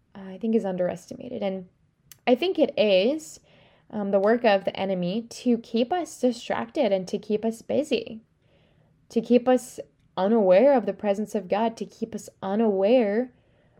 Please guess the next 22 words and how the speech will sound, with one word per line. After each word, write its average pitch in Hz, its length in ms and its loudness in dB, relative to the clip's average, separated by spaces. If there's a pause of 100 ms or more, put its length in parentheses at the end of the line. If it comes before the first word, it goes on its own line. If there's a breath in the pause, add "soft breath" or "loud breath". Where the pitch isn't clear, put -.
(140 soft breath)
of 208 120 -2
the 226 120 8
reality 220 480 4
of - 80 -4
the 214 80 0
good 208 340 0
God 202 280 -2
who 247 200 2
wants 208 580 -6 (440 soft breath)
us 233 240 0
to 254 120 -2
know 202 720 2
that 240 120 -10
He's 277 260 -4
in 285 100 -6
control, 285 380 -4
that 208 160 -4
He 254 200 -4
is 254 220 -8
our 233 180 -2
good 214 460 -6
Father, 220 580 -8